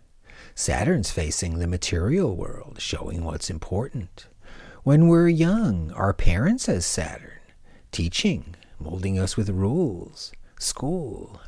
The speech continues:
religion, forging children into shape, how to fit in. Through time and trials, Saturn reveals what's acceptable,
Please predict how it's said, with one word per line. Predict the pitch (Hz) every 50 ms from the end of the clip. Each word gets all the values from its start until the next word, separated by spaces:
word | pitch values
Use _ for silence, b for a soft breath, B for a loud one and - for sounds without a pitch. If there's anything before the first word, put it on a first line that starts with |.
| -
religion, | - 127 139 143 147 165 190 214 214 - 160 117 78 - - - - - B B B B B B B B
forging | - 113 92 87 82 - 85 85 82
children | - - 104 104 139 143 120 113 98 95
into | 95 92 - 110
shape, | 107 - - - 113 123 - - 101 - - B B B B
how | - - 90 90
to | 87 87
fit | - - - 101 92 90
in. | 101 131 160 156 110 92 90 90 90 B B B B B B B B B B B B B B B B B B -
Through | - 120 107 92
time | - - - 110 101 95 92 92 90
and | 90 90 -
trials, | - - 92 90 - 147 180 175 - - 98 - - - - -
Saturn | - - - - 80 85 82 78 78 80 82
reveals | 85 85 78 78 82 80 80 78 78 - -
what's | 78 85 - -
acceptable, | 82 - - - - - - - - 170 165 160 131 - - - -